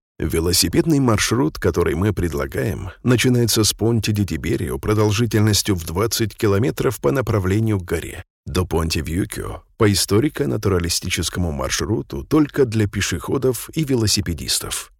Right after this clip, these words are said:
по правому берегу Марикии. Река Марикия играла главную роль в генезисе территорий и населённых пунктов в районе Римини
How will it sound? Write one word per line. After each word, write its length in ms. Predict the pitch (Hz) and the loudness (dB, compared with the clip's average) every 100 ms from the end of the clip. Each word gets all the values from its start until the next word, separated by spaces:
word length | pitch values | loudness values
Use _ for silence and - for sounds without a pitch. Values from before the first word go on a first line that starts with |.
| - | -2
по 140 | 147 | 0
правому 400 | 117 107 98 98 | 2 2 2 0
берегу 400 | 82 80 76 85 | 0 -4 -4 -2
Марикии. 680 | 87 104 113 - 52 - - _ _ _ _ _ | 0 0 -2 -8 -14 -14 -16 _ _ _ _ _
Река 320 | - 71 - 113 | -4 -2 2 4
Марикия 480 | 107 110 101 98 | 4 2 2 0
играла 380 | 92 98 101 98 | 2 2 2 2
главную 540 | 90 98 - 113 110 98 | 2 0 0 -2 -2 0
роль 200 | 113 95 | 0 -2
в 80 | |
генезисе 680 | - 78 87 82 82 - 76 | -4 -4 -4 -4 -4 -4 -6
территорий 760 | - 73 73 95 110 98 90 - | -6 -6 -4 -4 -2 -4 -8 -8
и 100 | 160 | -2
населённых 600 | 165 127 139 139 120 107 - | 0 0 2 2 2 0 -2
пунктов 420 | 120 123 123 107 | -4 -2 -2 0
в 60 | |
районе 440 | 90 87 78 76 80 | 0 0 -2 -2 -2
Римини 520 | 95 78 - - | -2 -4 -8 -12